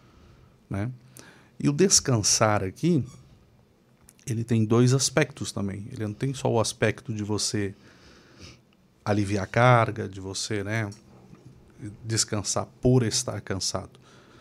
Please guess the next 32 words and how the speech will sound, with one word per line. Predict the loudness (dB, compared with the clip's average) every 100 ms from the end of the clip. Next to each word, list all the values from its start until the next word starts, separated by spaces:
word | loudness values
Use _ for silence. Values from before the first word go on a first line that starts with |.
| -20 -20 -14
De | -10
você | -4 -4
descansar | -4 -6 0 2 2 0 -2 0 0 -2 -2
também, | -4 0 2 0
entendendo | 0 2 4 4 4
que | 0
aquilo | -4 -2 -6
que | -4
você | -6
foi | 0 -2
chamado | 0 -2 -2 -2
pra | -6
fazer | -2 0 2
está | 0 0
sendo | -2 -2
feito. | 0 0 0 -6 -20 -20 -20 -20 _ _ _ _ -20 _ -20 _ _ _
Deus, | 4 4 4
quando, | 0 2 0 -4 -10 -20 -20 -20 _ -20 -16
quando | -4 -2 -2
descansou, | -2 0 0 0 -2 -2 0 0
ele | 2
não | 0 0
descansou | -2 -4 2 2
porque | 2
ele | -2
tava | 0 -2
cansado. | 0 -2 0 -2 -4 -10 _ _ _ _ _ -8
Descansou | -2 -2 0 -4 -2 -2 2 0 -2 -20 -20 _ _ -8
porque | -6 -2
ele | -2
estava | -2 -2 -2 -2 -4 -10 -20 -20 _
pronto. | 0 0 -4 -10